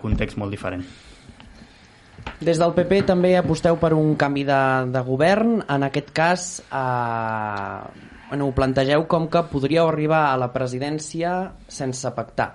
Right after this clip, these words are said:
Speaker 2: No? És a dir, eh, en el míting que hem vist d'inici de campanya,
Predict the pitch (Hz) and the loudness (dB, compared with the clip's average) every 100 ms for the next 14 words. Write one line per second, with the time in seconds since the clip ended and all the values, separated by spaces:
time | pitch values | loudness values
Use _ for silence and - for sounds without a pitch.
0 | - - - _ - - 143 156 135 123 | -18 -20 -20 _ -20 -6 -4 -2 -2 -4
1 | 123 123 110 120 117 113 110 101 - - | -4 -6 -2 0 0 2 0 -2 -8 -14
2 | - - 113 110 107 104 113 127 123 123 | -18 -10 -4 -2 0 0 0 2 2 2
3 | 123 117 117 113 117 120 123 117 117 117 | 0 0 0 0 -2 -4 -4 -2 -2 -2
4 | 120 135 | -2 -2